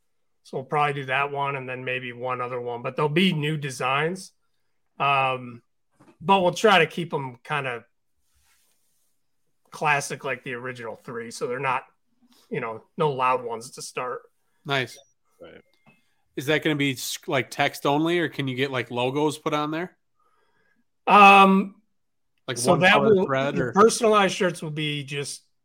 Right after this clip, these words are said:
Speaker 1: names up to whatever characters, fifteen characters or something like that. Uh,
Speaker 2: Okay.
Speaker 1: we have done and we do offer completely custom shirts.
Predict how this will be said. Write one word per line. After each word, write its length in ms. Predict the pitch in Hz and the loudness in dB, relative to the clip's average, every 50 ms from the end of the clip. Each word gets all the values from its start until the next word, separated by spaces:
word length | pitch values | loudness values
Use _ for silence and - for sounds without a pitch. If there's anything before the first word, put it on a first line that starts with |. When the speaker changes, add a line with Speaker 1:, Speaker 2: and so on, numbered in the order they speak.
| _ _ _ _ _ _ _ _ _ _ _ _ _ _ _ | _ _ _ _ _ _ _ _ _ _ _ _ _ _ _
Speaker 1:
names 540 | - 147 147 151 156 156 151 147 147 139 143 | -10 -6 -2 0 2 2 0 0 -4 -6 -6
up 160 | 139 139 139 - | -8 -8 -8 -10
to 120 | - 135 | -10 -8
whatever 360 | 131 135 131 131 127 120 113 | -6 -6 -4 -4 -6 -6 -10
characters, 560 | - - - 123 120 120 113 - 127 107 110 - | -12 -12 -10 -10 -10 -10 -12 -14 -16 -14 -14 -14
fifteen 400 | - 139 127 - - 131 120 110 | -14 -14 -14 -12 -14 -14 -14 -14
characters 520 | - 117 120 117 120 143 127 113 113 135 | -12 -10 -10 -10 -10 -12 -14 -16 -14 -16
or 60 | 127 | -18
something 380 | - - 160 127 117 - - 131 | -14 -14 -12 -14 -14 -14 -16 -16
like 180 | 120 117 120 | -16 -16 -14
that. 280 | - 123 - - - - _ _ _ _ _ _ _ _ _ _ _ _ _ _ _ _ - | -16 -16 -16 -16 -20 -20 _ _ _ _ _ _ _ _ _ _ _ _ _ _ _ _ 0
Uh, 40 | 170 165 160 156 147 147 | 2 4 4 4 2 2
Speaker 2:
Okay. 120 | 143 131 - - _ _ _ _ _ _ _ | 0 -2 -6 -10 _ _ _ _ _ _ _
Speaker 1:
we 220 | - 175 185 185 160 | -8 -6 -4 -2 0
have 360 | 165 185 208 214 226 214 185 | 0 2 4 4 4 4 6
done 240 | 214 208 202 196 196 | 6 6 6 6 2
and 100 | 180 165 | 0 -2
we 80 | 165 | -4
do 240 | 156 143 170 170 175 | -4 -4 -4 0 2
offer 460 | 175 170 165 165 - 165 151 143 143 | 4 4 4 4 6 4 4 4 2
completely 600 | 143 - 160 147 135 - - 165 165 160 165 156 | -2 -4 -6 -6 -6 -4 -4 -4 -4 -2 -4 -6
custom 480 | 139 - - 151 151 - - - 170 165 | -6 -6 -6 -6 -6 -6 -6 -8 -8 -6
shirts. 600 | 156 - - 180 175 180 175 165 - - - | -6 -6 -4 -2 -2 -2 -4 -6 -12 -18 -20